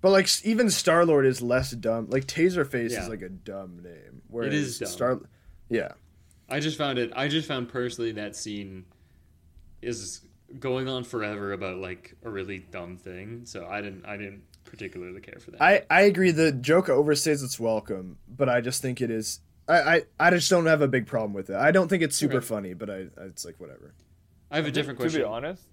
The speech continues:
Speaker 2: Yep.
Speaker 3: to be honest,
Speaker 2: Sorry.
Speaker 3: like, just, just, uh, one more point on that. Uh, like, the, the whole Taserface thing didn't get me this time,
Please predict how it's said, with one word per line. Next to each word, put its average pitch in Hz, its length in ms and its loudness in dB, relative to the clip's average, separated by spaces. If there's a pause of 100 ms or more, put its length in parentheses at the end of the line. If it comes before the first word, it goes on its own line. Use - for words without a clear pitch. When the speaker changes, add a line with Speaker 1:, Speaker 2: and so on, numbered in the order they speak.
(200)
Speaker 2:
Yep. 135 220 -10
Speaker 3:
to 160 60 -14
be 139 100 -6
honest, 110 200 -8
Speaker 2:
Sorry. 107 160 -6
Speaker 3:
like, 92 220 -18
just, 110 300 -12
just, 117 300 -10
uh, 95 160 -6
one 95 160 -10
more 95 140 -14
point 85 220 -14
on 80 80 -18
that. 82 160 -18 (380)
Uh, 104 300 -4 (240)
like, 117 160 -6
the, 117 140 -6 (200)
the 117 100 -4
whole 147 300 -2
Taserface 117 600 -8
thing 139 240 -12
didn't 107 260 -10
get 85 240 -12
me 110 140 -12
this 120 220 -14
time, 156 320 -10